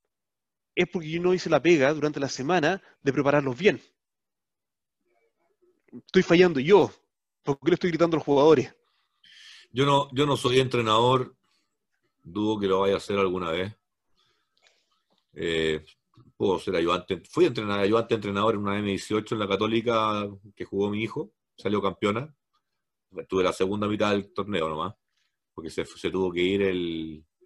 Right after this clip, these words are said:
Speaker 2: el ayudante de tre-, de, de tres cuartos, y asumí yo, así que estuvo bonito eso. Pero no sé si yo podría ser un entrenador callado, weón. Por más que esté tranquilo de la pega, weón,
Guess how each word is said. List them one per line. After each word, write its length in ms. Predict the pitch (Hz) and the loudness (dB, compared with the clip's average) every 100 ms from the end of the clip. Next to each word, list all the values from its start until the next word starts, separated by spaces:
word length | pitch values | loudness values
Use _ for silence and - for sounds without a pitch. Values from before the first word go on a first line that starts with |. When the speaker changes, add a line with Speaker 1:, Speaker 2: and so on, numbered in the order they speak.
| _ _ | _ _
Speaker 2:
el 120 | 85 | -6
ayudante 400 | 82 87 87 - | -2 -2 -4 -4
de 160 | 90 85 | -2 -2
tre-, 160 | 80 73 | -6 -8
de, 300 | 80 80 78 | -6 -6 -8
de 420 | 80 78 76 73 | -10 -10 -10 -14
tres 180 | - - | -16 -6
cuartos, 640 | 98 76 - 135 - _ _ _ _ _ _ _ | -4 -4 -8 -18 -18 _ _ _ _ _ _ _
y 180 | - 87 | -8 -4
asumí 400 | 85 - 101 107 | -4 -6 -6 -2
yo, 240 | 123 160 _ - | -4 -4 _ -18
así 260 | 117 - | -16 -12
que 80 | 120 | -10
estuvo 240 | 117 127 123 | -6 -4 -2
bonito 300 | 127 131 135 | -2 -4 -4
eso. 260 | - - _ _ _ _ _ _ _ _ _ - | -6 -16 _ _ _ _ _ _ _ _ _ -2
Pero 720 | 101 98 98 92 90 82 - _ _ _ _ _ _ _ _ | 0 2 2 2 0 -2 -10 _ _ _ _ _ _ _ _
no 240 | 90 95 | -8 -6
sé 180 | - 76 | -6 -8
si 140 | - | -2
yo 100 | 95 | 0
podría 300 | 98 104 107 | 2 2 0
ser 180 | - 101 | -2 -4
un 100 | 101 | -4
entrenador 400 | 95 98 101 98 | -6 -4 -4 -4
callado, 380 | 98 92 67 58 | -2 -2 -2 -8
weón. 280 | 55 52 - _ - | -14 -20 -20 _ -8
Por 140 | 85 | -6
más 260 | 85 98 - | -2 -2 -2
que 220 | 120 107 | 0 2
esté 180 | 101 104 | 2 -2
tranquilo 440 | 101 92 - 107 | -6 -6 -6 -2
de 80 | 113 | -2
la 140 | 107 101 | -2 0
pega, 300 | 117 127 127 | 0 0 -6
weón, 680 | 117 120 127 127 135 127 | -8 -8 -8 -8 -10 -12